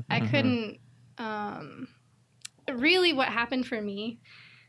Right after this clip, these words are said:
Speaker 1: is about three days into being there,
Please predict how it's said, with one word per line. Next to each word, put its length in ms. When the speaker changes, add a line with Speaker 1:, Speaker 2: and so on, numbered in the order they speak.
Speaker 1:
is 540
about 400
three 280
days 280
into 220
being 300
there, 380